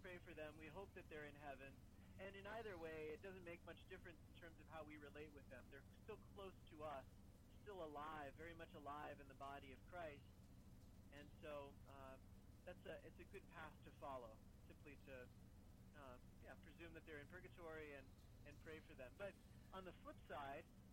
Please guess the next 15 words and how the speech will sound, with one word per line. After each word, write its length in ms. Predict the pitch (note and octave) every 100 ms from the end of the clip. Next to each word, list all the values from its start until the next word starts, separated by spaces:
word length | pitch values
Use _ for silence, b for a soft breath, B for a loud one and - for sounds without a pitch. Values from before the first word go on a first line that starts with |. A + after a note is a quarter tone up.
| - - -
I 80 | E3+
just 160 | F#3 -
heard 160 | A3
a 80 | F#3 -
priest 240 | G#3+ -
express 400 | F#3 - G3 G3+
it 80 | G#3 F3+
this 80 | F3 -
way, 160 | F3+
and 80 | E3+
I 120 | D3 D#3+
love 160 | F#3+
it. 80 | D#3+
He 160 | D3 -
says, 160 | E3+ D#3